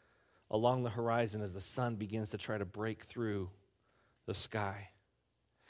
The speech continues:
And, and even while you wait for the sun to fully appear, there exists these long stretches of shadows a-, and, and pe-,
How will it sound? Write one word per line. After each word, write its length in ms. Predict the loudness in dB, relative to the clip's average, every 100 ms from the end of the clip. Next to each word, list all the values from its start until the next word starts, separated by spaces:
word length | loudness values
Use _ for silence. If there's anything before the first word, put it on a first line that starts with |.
| -20 -2
And, 140 | 4 6
and 200 | 8 8
even 220 | 12 12
while 160 | 12 12
you 160 | 12
wait 300 | 12 12 12
for 140 | 6 6
the 100 | 6
sun 300 | 8 10 8
to 60 |
fully 340 | 8 8 10 8
appear, 440 | 6 4 6 10
there 200 | 10 10
exists 540 | 8 4 4 4 -4 0
these 200 | 0 2
long 600 | 4 8 8 8 4 0 -6 -20 -20 -20 -20 _ _ _ _
stretches 480 | -2 4 6 4 0
of 100 | 0
shadows 580 | 4 4 4 -2 -8 -14 _ _ _ _ _ _ _ _ _ _ _ _ _ _ _ 0
a-, 180 | 2 4
and, 280 | 4 4 4
and 260 | 2 2
pe-, 220 | 0 -4